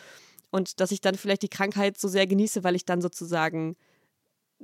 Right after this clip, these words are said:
einfach Nein sagen kann, weil ich nicht so viel Angst hab, dass Leute dann was Schlechtes von mir denken. Also ich glaub, dieses Ja-Sager-Ding ist bei mir vielleicht auch so ein,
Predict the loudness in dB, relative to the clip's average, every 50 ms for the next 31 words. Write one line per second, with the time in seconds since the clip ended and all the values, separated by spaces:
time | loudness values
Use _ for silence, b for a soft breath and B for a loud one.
0 | -20 _ _ _ -20 -20 -20 -20 -14 -14 -14 -14 -14 -18 -18 -18 -12 -2 -2 0
1 | 0 2 2 2 4 4 4 4 4 4 4 4 4 2 -2 -4 -2 -2 0 0
2 | 0 2 0 0 0 0 -4 -4 -4 -4 -2 -2 0 0 2 2 0 0 -2 -4
3 | -4 -2 0 2 2 2 4 2 2 0 0 0 0 -2 -2 -2 -6 -4 -2 2
4 | 2 2 2 2 -2 -2 0 -2 -2 -2 -2 -2 0 0 0 0 0 -4 -4 -4
5 | -6 -2 0 2 2 2 2 0 0 0 -2 -2 0 0 0 -2 -2 -2 -2 0
6 | 0 0 0 -2 -4 -4 -2 -2 -2 -2 -2 -2 -4 -2 -2 -2 -4 -6